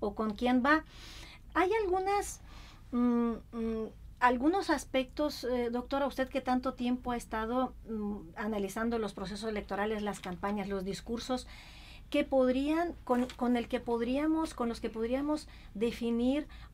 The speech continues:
o, mm, de alguna manera ubicar cuáles son estas campañas sucias, porque de repente pensamos que la simple crítica, el simple señalamiento, ya es una campaña sucia, ya es una campaña negativa.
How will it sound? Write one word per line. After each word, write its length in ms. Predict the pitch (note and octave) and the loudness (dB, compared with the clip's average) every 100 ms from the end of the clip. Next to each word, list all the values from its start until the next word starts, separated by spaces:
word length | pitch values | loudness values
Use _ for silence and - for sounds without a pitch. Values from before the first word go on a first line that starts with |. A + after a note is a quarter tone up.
| - | 4
o, 240 | A3+ A3+ | 6 6
mm, 480 | A3 - A#3 G#3+ A3 | 4 -2 -2 -2 0
de 120 | G#3+ | 0
alguna 320 | G#3 G#3 C4+ D4 | 2 2 2 2
manera 580 | A#3 G#3+ A#3 C4 C4+ - | 2 2 2 0 -2 -4
ubicar 520 | - A3 A3 A3 C#4 - | -4 -2 -2 -2 -4 -6
cuáles 320 | - D#4 E4 D#4+ | -2 2 4 4
son 180 | D4+ | 2
estas 260 | D4+ D4+ C#4 | 0 -2 -6
campañas 500 | B3+ A#3 B3 C4+ D4+ | -6 -4 0 0 0
sucias, 420 | - B3+ - A3+ | -4 -6 -4 -4
porque 240 | - A#3 B3 | -4 0 0
de 80 | |
repente 400 | B3 B3+ D4+ F4 | 0 0 0 0
pensamos 420 | E4+ C#4 C#4+ D4+ D4+ | 0 0 2 2 2
que 140 | B3+ | 0
la 100 | A3+ | 0
simple 400 | G#3 C#4 D4 D#4+ | 0 0 2 2
crítica, 580 | E4 D#4+ - B3 - A#3+ | 0 -2 -4 -8 -6 -6
el 200 | G#3+ G3+ | -4 -6
simple 340 | A#3+ A#3+ C#4+ | -6 -4 -4
señalamiento, 1120 | C#4+ C4+ B3 G3+ G3 G3 B3 C4 A3+ A3 A3+ B3 - - - - - - | 0 0 2 2 0 0 2 2 -2 -6 -8 -10 -16 -18 -18 -18 -18 -10
ya 320 | A3 G#3 C4 C#4 | -2 2 4 2
es 140 | C4+ | -2
una 180 | C4+ B3+ | -2 -2
campaña 400 | G#3+ G#3 A3 G#3+ | -4 -2 -2 -4
sucia, 360 | A#3+ B3+ - - - | -6 -10 -12 -16 -2
ya 240 | G#3+ B3+ | 2 2
es 140 | B3 B3+ | 2 0
una 180 | A#3+ | -2
campaña 420 | A#3+ G#3+ G#3 G#3 G#3+ | -4 -6 -6 -4 -4
negativa. 540 | G3+ F#3+ F3+ G#3 G3 | -4 -4 -6 -8 -8